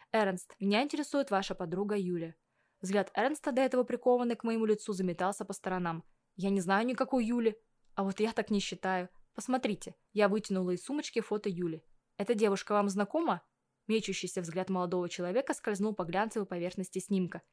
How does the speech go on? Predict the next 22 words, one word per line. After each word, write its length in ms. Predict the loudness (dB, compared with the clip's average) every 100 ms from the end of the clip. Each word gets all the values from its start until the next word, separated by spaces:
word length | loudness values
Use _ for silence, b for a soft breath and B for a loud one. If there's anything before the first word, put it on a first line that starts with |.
| _
"Нет". 320 | 2 2 2 -8 _ _ _ _ -2
"Посмотри 400 | -2 2 0 0
повнимательнее". 800 | 0 2 2 2 0 -4 -4 -8 _ _ _
"Я 120 | 0 2
не 80 |
знаком 320 | 4 4 6 4
ни 80 |
с 40 | 4
какой 280 | 0 2 8
Юлей, 260 | 8 10
эта 140 | 6 4
девушка 340 | 4 2 2
на 80 | 0
снимке 320 | 2 0 2
мне 140 | 2
тоже 220 | 2 2 4
неизвестна". 640 | 2 2 0 0 -4 -8 _ _ _ _ _ _ _
"Терпение", 720 | -4 -4 -2 -4 -2 -2 -4 -6 _
приказала 400 | -8 -2 0 2
я 140 | 2 2
самой 260 | 0 -2
себе, 380 | -2 -2 -2 -2